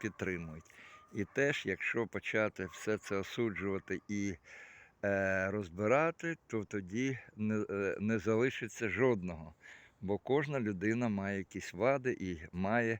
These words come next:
е, щось, е, те, що, е, вона ховає або приховує.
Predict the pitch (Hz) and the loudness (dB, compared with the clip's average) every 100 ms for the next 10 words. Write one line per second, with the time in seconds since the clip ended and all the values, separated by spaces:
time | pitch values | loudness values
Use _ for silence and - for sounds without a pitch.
0 | - - - - - - - 92 92 87 | -6 -18 -18 -20 -20 -12 -4 -2 -2 -4
1 | 87 80 80 85 - 117 117 - - - | -6 -8 -10 -8 0 2 2 -2 -10 -14
2 | - 87 - - _ _ _ - - 113 | -16 -16 -16 -20 _ _ _ -14 2 2
3 | 127 - 110 104 107 - - - - _ | 4 2 2 2 0 -4 -20 -20 -20 _
4 | - 92 92 92 110 113 - 110 107 101 | -6 -4 -2 2 4 4 4 2 4 2
5 | 82 78 69 - _ - 95 95 92 104 | 0 -6 -12 -14 _ -2 0 0 0 -2
6 | - 90 80 76 - | 0 -2 -2 -6 -12